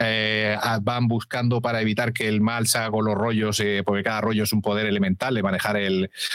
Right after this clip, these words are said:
la tierra, el viento, el no sé qué, y es muy mala. Pero, pff, yo la veo un capítulo tras de otro, veintitantos minutos, paso el ratillo, tiene algunas cositas que están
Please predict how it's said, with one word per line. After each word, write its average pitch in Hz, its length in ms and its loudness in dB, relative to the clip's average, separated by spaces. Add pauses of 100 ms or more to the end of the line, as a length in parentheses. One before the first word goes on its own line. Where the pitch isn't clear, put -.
la 101 140 -2
tierra, 110 380 0
el 95 80 0
viento, 107 340 0
el 101 60 2
no 101 100 0
sé 107 120 -6
qué, 151 180 -2 (420)
y 120 560 0 (120)
es 180 100 -4
muy 196 100 0
mala. 90 260 -2 (540)
Pero, 123 360 0
pff, 113 180 0 (140)
yo 160 260 -2 (140)
la 120 180 0
veo 170 220 0
un 175 100 0
capítulo 156 420 -2
tras 147 200 0
de 160 80 2
otro, 185 260 0
veintitantos 143 480 0
minutos, 160 320 2
paso 151 220 0
el 131 40 0
ratillo, 156 460 0 (540)
tiene 165 160 0
algunas 147 240 0
cositas 147 340 0
que - 80 0
están 120 340 -2